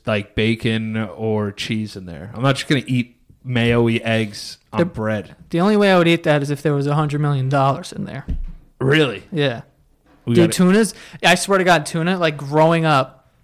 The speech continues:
Speaker 2: I, I don't have, like, a sensitive stomach. Like, I'm not like a, <gasps> "Oh my God," <gasps> like, I'm not, like, one of those people, right?
Speaker 1: Sounds like you have a sensitive stomach.
Speaker 2: Well, when you eat fucking contaminated, God knows what.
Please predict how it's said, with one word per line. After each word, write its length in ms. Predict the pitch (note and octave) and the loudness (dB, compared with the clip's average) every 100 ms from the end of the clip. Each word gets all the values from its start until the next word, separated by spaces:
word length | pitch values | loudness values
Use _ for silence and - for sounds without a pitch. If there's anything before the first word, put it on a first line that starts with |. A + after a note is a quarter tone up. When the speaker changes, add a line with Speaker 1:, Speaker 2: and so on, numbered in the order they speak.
| _ _ _ _ _ | _ _ _ _ _
Speaker 2:
I, 240 | - C#4+ D#4+ | 0 2 2
I 100 | F#3+ | 2
don't 140 | D4 C#4 | 2 2
have, 360 | F3 G#3 F#3+ | 2 2 4
like, 120 | F3 | 2
a 80 | D3+ | 0
sensitive 420 | - E3+ D#3 D3+ | -2 -2 -2 -6
stomach. 480 | - - C#3+ D#3+ - - | -4 -2 0 -2 -6 -4
Like, 160 | D3 | -2
I'm 80 | D#3 | 2
not 120 | E3+ | 2
like 140 | E3+ D#3 | 2 -2
a, 100 | - | -2
<gasps> 320 | A#3 - - | -4 -4 -4
"Oh 80 | C#4+ | 0
my 120 | C4 | 2
God," 300 | E3 A#3+ E3+ - | 4 6 6 6
<gasps> 420 | G4 - - - | 4 2 -4 -6
like, 120 | G3 | -2
I'm 80 | G3 | 0
not, 140 | G#3 | 2
like, 160 | G3+ F3 | 2 2
one 100 | F#3 | 2
of 60 | E3 | 4
those 220 | F#3 F3+ | 4 2
people, 280 | F3 D#3 D3 | -2 -2 0
right? 220 | C#3+ - | 0 0
Speaker 1:
Sounds 240 | D3 E3 | -2 -6
like 140 | A2 G#2 | -6 -8
you 60 | |
have 120 | G2 | -8
a 40 | F#2+ | -8
sensitive 360 | G#2 G2 G#2 | -10 -10 -12
stomach. 300 | - G2 F#2+ - | -10 -8 -8 -8
Speaker 2:
Well, 240 | - D#3+ D3 | -2 0 0
when 100 | D3+ | 0
you 100 | D3+ | 0
eat 280 | E3+ F3 | 0 -2
fucking 400 | - G3+ F#3+ E3+ | 0 4 4 2
contaminated, 1000 | D#3 D#3+ - A#3 A3 A3 A#3 A3 G3 D#3 | -6 -4 4 6 6 6 6 6 4 4
God 340 | A3 A3+ F#3+ F3+ | 6 6 6 6
knows 280 | A#3 G#3 | 6 6
what. 360 | E3 D4 D4 - | 8 8 8 2